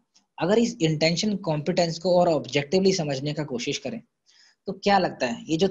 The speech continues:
तीसरे का ए है, "The other wants to make himself, herself happy, the other wants to make me happy," ये कोई और बात है,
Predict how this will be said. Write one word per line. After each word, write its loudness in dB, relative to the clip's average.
तीसरे 2
का 2
ए 2
है, 0
"The -2
other 4
wants 0
to -2
make 0
himself, 2
herself 2
happy, 0
the 0
other 2
wants -6
to -6
make -4
me -6
happy," -4
ये 2
कोई 4
और 4
बात 4
है, -2